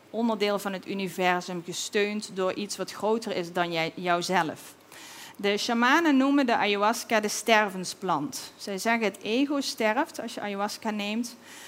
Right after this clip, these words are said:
En alles wat jouw ego altijd heeft geloofd of gedacht, valt weg. En je kan relativeren en het in een ander perspectief zien." Nou, hoe meer mensen rapporteerden dat zij deze ervaring hadden van egodissolutie, hoe sterker de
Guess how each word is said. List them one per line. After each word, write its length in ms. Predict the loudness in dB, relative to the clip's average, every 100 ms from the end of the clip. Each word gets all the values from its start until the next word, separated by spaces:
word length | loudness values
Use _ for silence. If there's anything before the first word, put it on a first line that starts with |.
| -8
En 200 | -2 -2 2
alles 440 | 6 6 4 -2
wat 160 | -4 0
jouw 120 | 0
ego 280 | 2 2 2
altijd 320 | 2 0 -2
heeft 180 | -4 -4
geloofd 460 | -4 -2 -2 -2
of 100 | -8
gedacht, 460 | -6 -2 0 0 -4
valt 260 | -4 -4 -2
weg. 280 | 0 0 -2 -12 -18 -20 -20 -20 -8
En 120 | -6
je 80 | -4
kan 320 | 0 0 -2 -10
relativeren 1160 | -4 -2 2 0 0 -2 2 2 2 0 -2 -8
en 180 | -8 -6
het 160 | -8
in 200 | -8 -6
een 120 | -4 -2
ander 240 | -2 -4 -6
perspectief 560 | -6 -6 -6 -2 -2
zien." 300 | 0 -4 -4 -8 -18 -18 0
Nou, 160 | 4
hoe 120 | 6 6
meer 240 | 4 4
mensen 640 | 4 4 4 2 2 2 -4 -10 0
rapporteerden 680 | 0 0 -2 2 2 2
dat 220 | 0 -2
zij 240 | 0 0 2
deze 300 | 2 2 0
ervaring 480 | -2 2 0 2 2
hadden 260 | 2 2
van 140 | -2 -4
egodissolutie, 840 | -4 -2 -4 -4 -2 -2 -2 -2
hoe 140 | -2
sterker 540 | -2 2 4 4 2 0
de 240 | 2 0